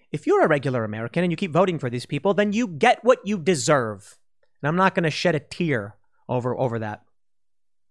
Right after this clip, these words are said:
Porter warns that voters are quick to sense hollow rhetoric. As for, as one Dem aide put it, "If you're explaining, you are losing." But there's one area Democrats think they can successfully use personal stories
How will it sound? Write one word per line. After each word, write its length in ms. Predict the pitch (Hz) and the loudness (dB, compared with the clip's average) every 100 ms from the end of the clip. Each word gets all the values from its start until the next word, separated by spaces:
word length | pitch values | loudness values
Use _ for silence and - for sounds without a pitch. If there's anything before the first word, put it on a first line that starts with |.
| - - | -20 0
Porter 260 | 175 170 | 4 4
warns 340 | 156 170 160 139 | 6 6 4 0
that 140 | 139 | 0
voters 340 | 143 180 165 | 2 4 2
are 100 | 135 | 0
quick 200 | 135 175 170 | -2 -2 -2
to 80 | |
sense 300 | 156 170 156 - - - - | 0 0 0 -8 -18 -18 -2
hollow 380 | 202 247 254 247 | 2 6 8 6
rhetoric. 500 | 226 254 226 - - _ _ _ - - - - - _ | 4 4 2 0 -10 _ _ _ -20 -20 -20 -20 -20 _
As 320 | 180 240 262 | 2 2 2
for, 460 | - 254 247 233 214 175 | 2 6 8 8 6 2
as 160 | 165 | 4
one 260 | 170 277 226 | 4 4 4
Dem 240 | 175 170 | 2 4
aide 240 | 156 147 190 | 2 0 2
put 120 | 277 | 2
it, 200 | - _ _ _ _ | 2 _ _ _ _
"If 160 | 180 - | -2 4
you're 140 | 214 | 4
explaining, 600 | 214 - - 220 254 294 | 4 0 2 2 4 2
you 260 | 240 170 185 | -2 4 6
are 80 | 165 | 6
losing." 400 | 147 143 127 90 _ _ _ _ | 4 2 -2 -8 _ _ _ _
But 140 | - | 2
there's 200 | 190 170 | 4 4
one 280 | 135 226 269 | 4 4 4
area 340 | 208 202 196 | 4 4 4
Democrats 480 | 175 170 175 175 165 | 4 2 4 2 0
think 200 | - 165 | -4 -2
they 100 | 165 | -2
can 140 | 170 156 | 0 -2
successfully 520 | 160 160 - 160 151 | 0 0 2 0 2
use 240 | 139 143 | 2 0
personal 360 | - 147 - 131 | -2 -4 -2 -4
stories 580 | - 262 147 131 - | 4 4 4 -2 -8